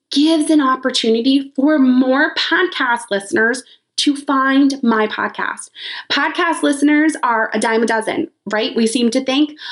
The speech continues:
but what happens is, is podcast listeners listen to other podcasts. They are looking for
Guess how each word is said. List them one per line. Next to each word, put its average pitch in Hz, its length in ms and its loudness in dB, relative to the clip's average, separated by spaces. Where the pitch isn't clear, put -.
but - 200 -4
what 247 160 -2
happens 247 580 0
is, 202 200 2
is 208 140 -2
podcast 277 640 -2
listeners 285 420 4
listen 226 240 0
to 208 220 -4
other 226 240 -4
podcasts. - 640 -6
They 269 80 2
are 285 140 2
looking 294 500 2
for - 220 -4